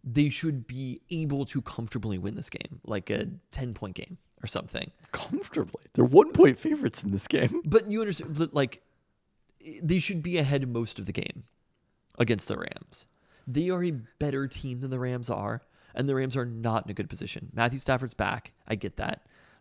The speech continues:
Speaker 1: They're going to look a little bit better, but,
Speaker 2: Seahawks
Speaker 1: like,
Speaker 2: ran seventy-four plays last week to sixty-one
Speaker 1: That's
Speaker 2: for
Speaker 1: wild.
Speaker 2: Washington.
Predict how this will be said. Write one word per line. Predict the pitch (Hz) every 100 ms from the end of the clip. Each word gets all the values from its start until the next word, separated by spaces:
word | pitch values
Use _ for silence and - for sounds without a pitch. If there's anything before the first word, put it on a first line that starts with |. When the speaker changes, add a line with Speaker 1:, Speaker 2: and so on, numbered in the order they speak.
| -
Speaker 1:
They're | 139
going | 123 131
to | 120
look | 117
a |
little | 110 104
bit | -
better, | - - -
but, | 117
Speaker 2:
Seahawks | - 180
Speaker 1:
like, | 180
Speaker 2:
ran | 135 113
seventy-four | - - 120 120 104 - 104
plays | - - 98 - -
last | 262 - -
week | - -
to | - -
sixty-one | - - - -
Speaker 1:
That's | -
Speaker 2:
for | -
Speaker 1:
wild. | 95
Speaker 2:
Washington. | - - - 110